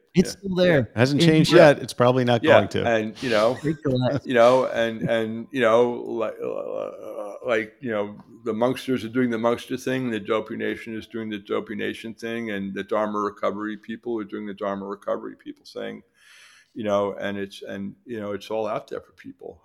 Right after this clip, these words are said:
Speaker 2: Um,
Speaker 3: Well, and it's a big
Speaker 2: yeah,
Speaker 3: tent, and,
Speaker 2: yeah.
Speaker 3: and, you
Speaker 1: Yeah.
Speaker 3: know, the best recovery program is the one that
Speaker 2: Yep.
Speaker 3: works, works
Speaker 1: Yeah, we
Speaker 3: for
Speaker 1: can
Speaker 3: you.
Speaker 1: all help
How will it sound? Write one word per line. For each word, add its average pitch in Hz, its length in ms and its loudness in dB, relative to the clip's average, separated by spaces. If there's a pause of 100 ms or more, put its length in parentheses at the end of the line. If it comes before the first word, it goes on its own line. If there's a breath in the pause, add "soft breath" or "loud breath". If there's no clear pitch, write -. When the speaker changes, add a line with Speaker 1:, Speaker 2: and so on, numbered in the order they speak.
Speaker 2:
Um, 101 320 -12 (640 soft breath)
Speaker 3:
Well, 160 220 0
and 151 100 0
it's - 120 -2
a 160 60 2
big 165 240 4
Speaker 2:
yeah, - 60 -10
Speaker 3:
tent, 196 340 2
and, 98 120 -4
Speaker 2:
yeah. 101 200 -6
Speaker 3:
and, 110 220 -4 (140)
you 117 80 -6
Speaker 1:
Yeah. 123 80 -2
Speaker 3:
know, 117 80 4
the 110 100 0
best 139 260 4
recovery 143 400 4
program 127 400 2
is 120 80 -2
the 117 80 -4
one 127 180 2
that 131 100 2
Speaker 2:
Yep. - 60 -4
Speaker 3:
works, - 440 2 (260)
works 113 240 4
Speaker 1:
Yeah, 196 40 2
we 185 60 4
Speaker 3:
for 143 60 0
Speaker 1:
can 135 80 4
Speaker 3:
you. 180 140 8
Speaker 1:
all 185 80 8
help 185 320 -2